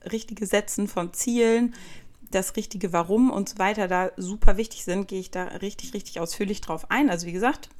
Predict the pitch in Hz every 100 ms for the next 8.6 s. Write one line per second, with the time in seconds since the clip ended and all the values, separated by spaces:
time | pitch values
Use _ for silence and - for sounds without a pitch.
0 | - - 185 180 185 165 170 165 165 -
1 | 165 185 247 320 - - - - 175 165
2 | 165 165 175 175 160 160 - - - -
3 | - 311 - - - - - - 208 226
4 | 214 254 262 240 226 214 196 214 - 240
5 | 247 - - 202 254 294 254 180 - -
6 | 156 160 247 294 - 196 190 - - 214
7 | 208 208 214 - - - 208 285 - 233
8 | - 254 381 151 151 -